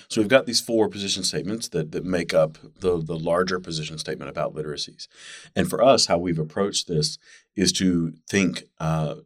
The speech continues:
not just in multimodality, but to focus in on particular literacies to help organize not only our assignments, but our research. So we've got multimodality, which is where we started many, many years ago when we first started teaching this class. We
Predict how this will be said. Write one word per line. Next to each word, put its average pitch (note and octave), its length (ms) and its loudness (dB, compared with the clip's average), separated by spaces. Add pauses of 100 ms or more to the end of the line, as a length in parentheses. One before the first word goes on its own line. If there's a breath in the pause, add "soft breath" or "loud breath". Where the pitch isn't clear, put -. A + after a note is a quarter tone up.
(120)
not A2+ 260 4
just - 200 0
in G2 220 4
multimodality, D#2+ 720 2
but D#2 140 -6
to E2+ 80 -8
focus G2+ 440 0
in E2+ 160 -4
on D#2+ 140 0
particular E2+ 760 0 (400 loud breath)
literacies - 760 2 (380 soft breath)
to F#2 160 -2
help D#2 260 4
organize D#2+ 540 0
not F#2+ 160 2
only G2 200 2
our D#2 180 2
assignments, F#2 580 0
but E2+ 260 -4
our D2+ 180 0
research. - 680 -2 (420 loud breath)
So - 180 6
we've F#2+ 260 6
got E2+ 260 6
multimodality, F2+ 760 4
which D#2+ 200 -2
is E2+ 120 -2
where E2 160 0
we D#2+ 120 0
started - 720 4
many, F2 200 -4
many E2+ 200 -2
years D#2+ 220 -2
ago E2 140 -2
when D2 100 -6
we D#2 100 -2
first E2+ 220 -10
started C2+ 160 -8
teaching C#2+ 180 -8
this B1 80 -6
class. - 300 -8
We D#2 200 -2